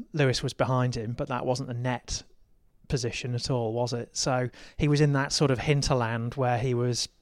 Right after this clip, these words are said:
not as fast as the leading battle, but he was far enough ahead of the cars behind that, uh,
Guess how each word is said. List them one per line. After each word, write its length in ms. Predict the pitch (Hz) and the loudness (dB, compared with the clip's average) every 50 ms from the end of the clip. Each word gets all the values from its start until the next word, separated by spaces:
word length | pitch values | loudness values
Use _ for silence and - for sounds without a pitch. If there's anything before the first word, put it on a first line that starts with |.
| _ _ - | _ _ -4
not 220 | 151 147 135 - | -2 -2 0 0
as 100 | 131 - | -2 -2
fast 320 | - 151 135 117 - - - | -2 -2 -2 -2 -2 -2 -2
as 100 | 131 - | -2 -2
the 60 | 135 | -2
leading 340 | 127 135 135 127 120 113 110 | 0 0 0 0 0 -2 -2
battle, 320 | 117 110 107 - - 127 | -4 -4 -4 -6 -6 -6
but 140 | - 131 117 | -4 -4 -4
he 100 | 120 123 | -4 -4
was 140 | 120 113 - | -4 -4 -6
far 300 | - - 135 127 120 117 | -6 -4 -2 -2 -2 -2
enough 200 | 117 117 113 - | -2 -4 -4 -6
ahead 220 | 117 127 127 117 | -6 -4 -4 -4
of 80 | 117 120 | -6 -8
the 80 | 139 | -10
cars 300 | - - 139 123 120 117 | -6 -4 -2 0 0 -2
behind 560 | - - 107 127 127 123 117 113 113 113 113 - | -4 -6 -4 -2 -2 -2 -2 -4 -6 -8 -10 -8
that, 340 | - 131 123 - - - - | -8 -8 -8 -6 -8 -6 -2
uh, 140 | 135 120 | -2 -2